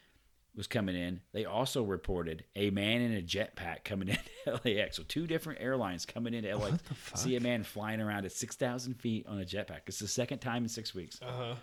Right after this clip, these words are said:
Speaker 1: Federal Aviation Administration confirmed to C N B C it's received reports and promptly alerted <laughs> lo-, local law enforcement. The F B I is also on the case, according to spokesmen.
Speaker 2: Hmm.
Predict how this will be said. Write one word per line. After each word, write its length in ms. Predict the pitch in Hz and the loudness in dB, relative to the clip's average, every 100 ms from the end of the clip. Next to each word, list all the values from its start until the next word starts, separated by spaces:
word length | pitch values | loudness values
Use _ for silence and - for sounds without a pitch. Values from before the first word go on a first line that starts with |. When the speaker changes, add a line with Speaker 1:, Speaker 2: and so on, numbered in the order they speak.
| - | -6
Speaker 1:
Federal 360 | 135 151 170 156 | 2 4 4 4
Aviation 520 | 143 135 117 - 107 | 2 4 2 2 2
Administration 600 | 98 104 98 101 90 101 | 2 2 2 0 0 -2
confirmed 500 | 110 113 - 127 135 | -2 -4 0 0 2
to 60 | 120 | 0
C 220 | - 127 | 0 2
N 80 | 147 | 2
B 80 | 156 | 0
C 360 | - 82 76 - - - _ - 113 | -2 -2 -4 -10 -20 -20 _ -10 -6
it's 160 | 107 | -2
received 400 | 127 - 127 120 | -2 0 0 0
reports 640 | 104 104 - 123 147 - - _ _ - | 0 -2 2 0 0 -4 -8 _ _ -4
and 160 | 104 | -4
promptly 420 | - 120 131 143 | 0 -2 0 0
alerted 320 | 135 123 113 101 | 2 4 2 2
<laughs> 120 | 113 | 6
lo-, 300 | 127 107 - | 8 8 4
local 260 | 120 127 117 | 2 2 4
law 180 | 107 117 | 4 4
enforcement. 540 | 107 92 85 - 78 - - - _ _ _ _ _ | 0 -4 -6 -6 -10 -12 -20 -20 _ _ _ _ _
The 140 | 107 98 | -4 -4
F 220 | 113 127 - | -2 -2 0
B 160 | 147 | 2
I 260 | 107 107 92 | 2 2 0
is 220 | 92 92 - | 0 -4 -4
also 360 | 104 131 147 92 | -2 0 -2 0
on 160 | 110 | 2
the 80 | 107 | 2
case, 360 | 104 98 85 - | 2 -2 -2 -6
according 300 | - 98 92 | -4 -2 -2
to 60 | |
spokesmen. 520 | 85 - 87 - 80 - - - | -4 -4 -6 -6 -8 -10 -14 -8
Speaker 2:
Hmm. 120 | 208 | -6